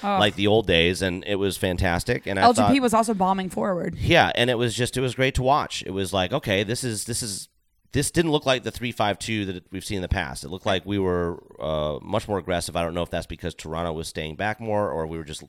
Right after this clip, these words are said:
Speaker 2: because Michael Bradley is their main outlet, that
Speaker 1: Yeah.
Speaker 2: we were limiting that. Um,
Speaker 1: And
Speaker 2: and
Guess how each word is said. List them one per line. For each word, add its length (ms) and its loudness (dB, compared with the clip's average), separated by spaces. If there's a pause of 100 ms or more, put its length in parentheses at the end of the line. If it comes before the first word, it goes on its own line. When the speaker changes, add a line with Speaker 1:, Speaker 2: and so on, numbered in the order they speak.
Speaker 2:
because 320 -8
Michael 340 -4
Bradley 320 -2
is 60 -8
their 100 -8
main 300 -8
outlet, 420 -6
that 60 -2
Speaker 1:
Yeah. 240 0
Speaker 2:
we 40 -2
were 60 -8
limiting 400 -4
that. 260 -4 (360)
Um, 400 -2
Speaker 1:
And 160 0
Speaker 2:
and 240 -2